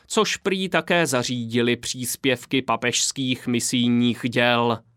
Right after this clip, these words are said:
V houstnoucí tmě rozpoznáváme rozložitý cihlový dům, jehož verandu vroubí velké okenní oblouky. Jsme na místě,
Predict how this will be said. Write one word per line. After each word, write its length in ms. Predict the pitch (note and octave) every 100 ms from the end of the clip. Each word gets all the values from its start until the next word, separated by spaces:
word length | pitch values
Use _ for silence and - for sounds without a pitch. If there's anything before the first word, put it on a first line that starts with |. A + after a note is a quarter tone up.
| _ _ - - _
V 60 | C3+
houstnoucí 960 | B2 C3+ B2 - C3 B2+ B2+ - C#3+
tmě 440 | C3+ B2 A#2+ A#2+ C3
rozpoznáváme 1120 | C#3 - - A#2+ C3+ B2 A#2+ B2+ B2 B2+ C3+
rozložitý 760 | B2+ A#2+ C3 B2 C#3 C3 C#3+ C#3
cihlový 680 | - C3+ B2+ B2+ C3 C#3 C3+
dům, 520 | C3+ D#3+ D#3 C#3 A#2+ - - - -
jehož 380 | F#3 G#3+ -
verandu 580 | B2+ B2+ C#3 D3+ D#3+ D#3+
vroubí 640 | C3+ C3 C3 C3+ C#3+ C#3+ C3+
velké 600 | A#2 B2 B2+ E3 D3+ C#3+
okenní 560 | - - B2 A#2+ A#2+ A#2+
oblouky. 920 | B2 A#2+ B2 C3+ C#3 - C3+ A#2+ - _ _ _ _ _ _ _ _ _ -
Jsme 260 | - F3 G3
na 120 | E3+
místě, 680 | F#3 G3 F#3 - B2 A#2